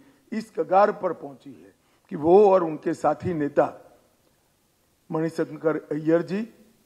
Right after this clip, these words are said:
और फारूक अब्दुल्ला जी atom bomb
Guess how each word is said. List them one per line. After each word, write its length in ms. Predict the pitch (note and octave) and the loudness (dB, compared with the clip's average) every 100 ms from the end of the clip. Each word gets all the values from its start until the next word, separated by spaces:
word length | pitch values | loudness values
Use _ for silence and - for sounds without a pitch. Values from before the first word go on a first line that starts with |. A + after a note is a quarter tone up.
| _ E3 | _ 0
और 320 | D#3 D3 C3+ B2+ A2+ - _ - | 0 0 -4 -8 -14 -20 _ 0
फारूक 320 | D#3 F3 F3 | 4 4 2
अब्दुल्ला 380 | C#3 C#3 F3 F3+ | -4 6 8 8
जी 180 | - - - - _ _ _ _ _ - | 6 -2 -16 -20 _ _ _ _ _ -6
atom 420 | E3 D#3 G#3 G#3 F3+ | -6 -2 -4 -4 0
bomb 380 | E3+ G3 F#3 | 0 2 -2